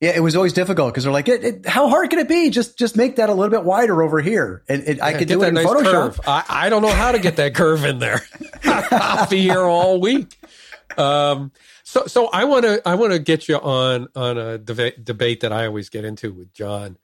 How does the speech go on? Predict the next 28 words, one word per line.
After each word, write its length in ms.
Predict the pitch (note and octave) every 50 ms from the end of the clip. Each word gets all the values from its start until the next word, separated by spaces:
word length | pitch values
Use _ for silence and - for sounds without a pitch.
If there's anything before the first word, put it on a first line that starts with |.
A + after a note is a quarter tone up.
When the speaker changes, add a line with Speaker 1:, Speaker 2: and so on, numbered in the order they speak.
| _ _ _ _ _ _ _ -
Speaker 2:
uh, 180 | C#3+ C3 A#2+
but 160 | A2+ C#3 B2+
it 60 | B2+ A#2+
goes 200 | D3+ C#3+ C#3+ C3
back 360 | - C3+ A#2+ B2 B2 - -
to, 560 | - - B2 A#2 A#2 A2+ A2+ A2 G#2+ G#2+ A2+ _ _ _ -
um, 600 | B2 A#2 A2+ A2 A2 A2 G#2+ G#2 G#2 G2+ G2+ G#2+ _ _ _ _ _ _ _ _ _ _ _ _ _ _ _
so, 160 | - D#3+ C#3+
some 180 | - - D3+ C#3+
of 40 |
the 60 | A#2+ A2
performance 500 | - B2 - - B2+ B2+ C3+ C3 - -
things 160 | C#3+ C3+ A#2+
that 60 | C3
we 60 | A#2+
were 60 | A#2+
talking 260 | A#2 B2+ A#2 A2+ B2 A#2+
about, 380 | A2 A#2 A2+ A2+ A#2 A2+ _ _ _ _ _ _ _ _ _
uh, 160 | A#2+ A2+ A2+
also, 460 | A#2 - A#2+ B2 - - C3 C3+ D3 - _ _ _ _ _ _ _ _ _ _
which 220 | - D#3+ D3+ -
is, 380 | F#3 D#3+ D#3 D3 D3 - - - _ -
uh, 280 | D#3+ C#3 C#3 C3+ C3+ B2+ A#2 -
do 100 | - C#3+
you 220 | C#3+ D#3 E3+ F3
like 400 | D#3+ D3+ D3+ D#3 E3 E3+ E3+ - - -
one 560 | D3 C3+ C#3 C#3+ C#3+ C#3 C3+ B2+ A#2+ A#2+ A#2+
master 840 | C3 C#3 D3 E3+ F#3 - - - - F3+ E3 D#3+ D#3 D#3 D#3 E3